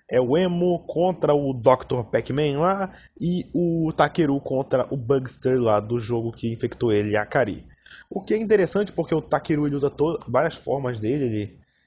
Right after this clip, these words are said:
quer dizer, ele usa a Musashi e o Edson, que não acontece nada com o Bugster, depois ele vai pra,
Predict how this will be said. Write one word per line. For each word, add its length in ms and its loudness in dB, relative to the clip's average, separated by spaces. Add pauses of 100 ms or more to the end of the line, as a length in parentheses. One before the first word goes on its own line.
quer 60 -2
dizer, 140 -2
ele 80 0
usa 140 0
a 80 -2
Musashi 920 -4
e 360 -4
o 140 0
Edson, 640 -4 (320)
que 60 -2
não 80 0
acontece 320 -6
nada 280 0
com 400 -6 (360)
o 260 -2
Bugster, 720 -2 (300)
depois 320 0
ele 100 -2
vai 160 2
pra, 800 -2